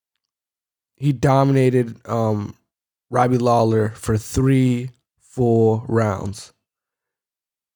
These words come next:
Robbie Lawler didn't know what to do. He tried to get in 'cause he's the shorter guy, right? So he tried to get in and get those shots in, but let me tell you something, man. That division has changed. There's longer people. There's bigger people than Robbie.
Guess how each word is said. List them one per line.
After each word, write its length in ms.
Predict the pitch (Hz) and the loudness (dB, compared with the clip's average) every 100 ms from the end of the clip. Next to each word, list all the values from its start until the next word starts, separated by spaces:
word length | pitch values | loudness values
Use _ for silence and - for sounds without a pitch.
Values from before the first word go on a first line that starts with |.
| _ _ _ - | _ _ _ -4
Robbie 220 | 117 123 | -2 2
Lawler 260 | 123 120 113 | 2 2 0
didn't 320 | 107 120 117 | 0 -2 0
know 100 | 120 | 0
what 160 | 110 107 | 0 -2
to 80 | |
do. 160 | 107 110 | -4 -2
He 140 | 123 | -2
tried 340 | 127 120 123 120 | -2 -2 0 0
to 80 | 117 | -4
get 300 | 113 135 135 | -2 0 2
in 280 | 139 143 139 - | 0 0 -4 -10
'cause 180 | - 135 | -4 -2
he's 180 | 151 147 | -2 -2
the 60 | 127 | -2
shorter 360 | - 160 135 | 0 2 0
guy, 280 | 113 139 110 | 0 0 0
right? 400 | 107 107 113 - - - | 0 -2 -4 -8 -18 -14
So 120 | - | -4
he 60 | 139 | -2
tried 220 | 131 139 | 2 0
to 100 | 131 | 0
get 240 | 113 143 139 | 0 0 2
in 140 | 135 | 0
and 100 | 131 | -2
get 160 | 143 - | -2 -2
those 160 | 127 | -2
shots 420 | - 151 151 - | 0 0 0 -2
in, 240 | 117 113 107 | -4 -4 -2
but 280 | 123 110 _ _ _ _ _ _ _ | -2 -2 _ _ _ _ _ _ _
let 60 | 131 | -4
me 60 | |
tell 140 | 131 151 | 0 0
you 60 | |
something, 320 | 156 113 92 104 | 0 -4 -4 -4
man. 300 | 104 107 110 _ _ _ _ _ _ _ - | -2 -4 -8 _ _ _ _ _ _ _ -2
That 140 | 135 | 0
division 360 | 147 156 147 135 | 2 2 2 2
has 180 | 110 | 0
changed. 400 | - - 143 127 | -4 -2 0 0
There's 220 | 107 110 101 | 0 -2 -2
longer 500 | 107 113 127 127 120 | 0 2 2 0 -2
people. 520 | - 127 120 151 160 _ - | -2 -2 0 -2 -2 _ -6
There's 240 | 113 95 | -4 -2
bigger 320 | - 131 127 | -2 0 0
people 380 | 117 131 117 123 | 0 -2 -2 -2
than 160 | 120 120 | 0 0
Robbie. 420 | 117 117 139 | 0 2 -2